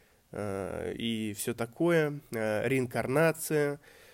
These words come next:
Просто представляете, как бы было, или типа, <laughs> возьмём что-нибудь из «Короля Льва» про духи предков, да, которые звёзды. Но вы просто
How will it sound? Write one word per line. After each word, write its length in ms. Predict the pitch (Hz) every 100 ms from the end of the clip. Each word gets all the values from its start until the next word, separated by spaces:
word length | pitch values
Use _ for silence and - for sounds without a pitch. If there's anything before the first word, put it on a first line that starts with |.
| - _
Просто 600 | 143 165 170 - 165 160
представляете, 600 | - 131 147 165 202 185
как 440 | 170 - 170 170 127
бы 140 | 123
было, 440 | 117 123 127 110 - -
или 180 | 143 156
типа, 640 | 139 127 143 135 123 135 127 - -
<laughs> 220 | - -
возьмём 400 | 127 135 131 143
что-нибудь 240 | 139 123
из 100 | 120
«Короля 280 | - 131 127
Льва» 220 | 123 147 170
про 200 | 123 117
духи 320 | 127 123 120
предков, 540 | 123 143 175 - 110
да, 140 | 110 147
которые 320 | 139 110 117
звёзды. 540 | 120 120 117 95 101 - - - - -
Но 180 | 139 143
вы 140 | 143 143
просто 760 | 165 160 - - 156 151 147